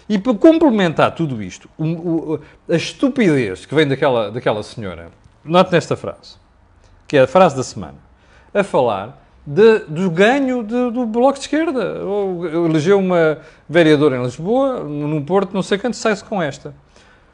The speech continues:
Mulher, professora na escola pública, negra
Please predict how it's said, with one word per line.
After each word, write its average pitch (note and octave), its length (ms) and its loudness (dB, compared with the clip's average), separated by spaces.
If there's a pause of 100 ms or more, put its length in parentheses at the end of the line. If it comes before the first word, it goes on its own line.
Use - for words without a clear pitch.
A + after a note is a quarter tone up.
(460)
Mulher, F3+ 580 2 (760)
professora C#4+ 580 0
na A3+ 140 0
escola A#3+ 420 2
pública, D#3 640 -4 (1080)
negra B3+ 720 4